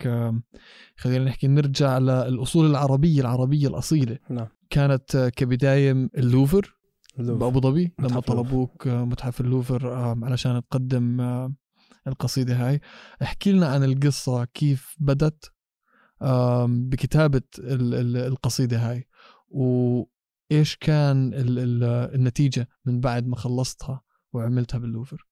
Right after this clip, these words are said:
Speaker 2: أوكي. آه، بالنسبة لل-، ال-، المشاريع أو البروجيكتس اللي بتجيني بال-، ال-، في أوقات، آه، بتحس إن، بالنسبة لي بحس إنها تشالنج.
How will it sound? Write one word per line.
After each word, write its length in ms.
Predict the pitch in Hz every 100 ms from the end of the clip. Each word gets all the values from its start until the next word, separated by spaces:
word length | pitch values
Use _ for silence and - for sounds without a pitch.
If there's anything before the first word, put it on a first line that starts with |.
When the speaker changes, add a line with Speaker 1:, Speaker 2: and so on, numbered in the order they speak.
| _ _ _ _ _ _ _ _ _ _ _ _ _ _ -
Speaker 2:
أوكي. 260 | - 113 -
آه، 340 | 135 139 131 127 - 110
بالنسبة 480 | 117 127 185 -
لل-، 240 | 156 127 -
ال-، 540 | 117 - 110 - -
المشاريع 560 | 117 117 - 127 127 117
أو 140 | 113
البروجيكتس 480 | 110 - 123 117 -
اللي 120 | 107 104
بتجيني 340 | 101 117 113
بال-، 240 | 107 - - - _ _ -
ال-، 640 | 117 101 98 98 - - - _ _ _ _ _ - - - _ _ _ _ _ - _ -
في 160 | 127
أوقات، 520 | 113 - 131 127 _ -
آه، 320 | 113 107 104 - _ _ _ _ _ _
بتحس 380 | 123 - 143 -
إن، 460 | 135 120 113 107 101 - _ _ -
بالنسبة 360 | 120 127 -
لي 220 | 120 120
بحس 300 | 110 - -
إنها 160 | 120 110
تشالنج. 380 | - 113 95